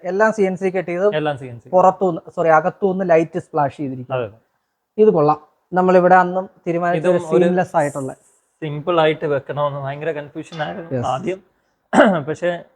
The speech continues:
Speaker 2: എവിടെയോ ഞാൻ കണ്ടായിരുന്നു ഇങ്ങനെ.
Speaker 1: രണ്ട് രീതി
Speaker 2: ആ,
Speaker 1: ചെയ്യാം.
Speaker 2: ആ.
Speaker 1: വെക്കാതിരിക്കാം, വെക്കാം.
Speaker 2: വെക്കാതിരിക്കാം.
Speaker 1: വെക്കുവാണെന്നുണ്ടെങ്കിൽ ഇതുപോലെ സീംലെസ് ആയിട്ട്
Speaker 2: അതെ,
Speaker 1: നമുക്ക്
Speaker 2: അതെ,
Speaker 1: ഉപയോഗിക്കാം.
Speaker 2: അതെ, അതെ.
Speaker 1: കാര്യം അവിടുന്നുള്ള വിസിബിലിറ്റി,
Speaker 2: ആ, അതെ.
Speaker 1: അതോടൊപ്പം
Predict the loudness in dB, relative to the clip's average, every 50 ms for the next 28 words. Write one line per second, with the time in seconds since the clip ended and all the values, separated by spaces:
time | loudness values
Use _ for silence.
0 | _ _ _ _ _ _ _ _ _ _ _ _ _ -6 -2 2 4 4 4 4
1 | 2 4 4 4 6 6 6 6 6 4 -4 -8 -12 -12 -14 -16 -18 -20 _ _
2 | _ _ _ _ 2 2 4 6 6 6 6 6 4 4 4 4 2 2 0 0
3 | -2 0 2 4 4 6 6 6 4 2 2 0 0 -2 -2 0 2 2 4 4
4 | 4 2 2 -2 -12 -16 -14 -16 -12 -4 -2 -2 -2 2 4 6 6 6 4 4
5 | 4 4 4 4 4 2 2 2 0 0 2 4 2 2 2 2 0 0 0 0
6 | 0 0 -2 -4 -4 -4 -6 -6 -6 -10 -10 -8 -4 -2 -2 -2 -2 -4 2 4
7 | 4 4 6 6 6 6 6 6 4 2 0 -2 0 0 0 0 0 -2 -4 -8
8 | -8 -4 -2 0 2 4 2 2 2 0 -2 -2